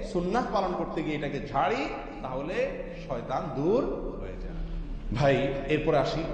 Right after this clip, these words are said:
আরেকটি গুরুত্বপূর্ণ আমল যেটি হয় না বা আরেকটি ত্রুটি ওজুতে, সেটি হলো আঙ্গুল খেলাল না করা। ওজুতে কি না করা?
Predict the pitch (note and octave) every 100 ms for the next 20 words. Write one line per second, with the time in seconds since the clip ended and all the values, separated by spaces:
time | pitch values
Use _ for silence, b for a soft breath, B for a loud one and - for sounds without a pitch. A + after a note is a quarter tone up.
0 | - D#3 G3+ - G3 F3 D3+ D3 B2+ A#2+
1 | A2+ G2+ G#2+ C#3+ D#3+ - A2+ A2 D#3+ D#3+
2 | G#2 G2+ - - G#2+ A2+ - C#3 - A#3
3 | G3+ D3+ A2+ A2 G#2+ - D#3+ E3 G3 -
4 | C#3+ G3 A3+ C4 - D3+ C3 G#2+ F2+ -
5 | - - - - - - - - - -
6 | - - B2 B2+ - D#3 D3 D#3+ F3 A3